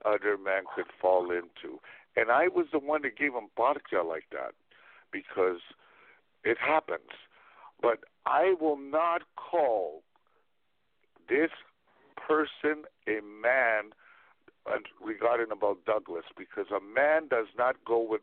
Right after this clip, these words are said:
little girls. He is a freak. He's a freak that don't know the difference because he's a, he's got a psychotic mind. So he's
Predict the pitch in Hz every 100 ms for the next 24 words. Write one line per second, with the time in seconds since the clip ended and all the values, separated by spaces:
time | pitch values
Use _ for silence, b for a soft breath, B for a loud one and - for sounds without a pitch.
0 | - 107 107 101 104 110 92 65 - -
1 | B B - 113 104 95 98 - 151 156
2 | - - - b b b b b b 107
3 | 98 107 - 156 - 135 123 - 135 143
4 | 127 123 131 131 120 107 - 120 120 131
5 | 131 - - 110 104 - 104 92 - 98
6 | 92 - - - _ _ _ - - 110
7 | 101 92 110 104 101 - - - 110 107
8 | - 120 135 143 - - 98 98 104 95
9 | 71 - - - B B B B B -
10 | 127 117 107 - 151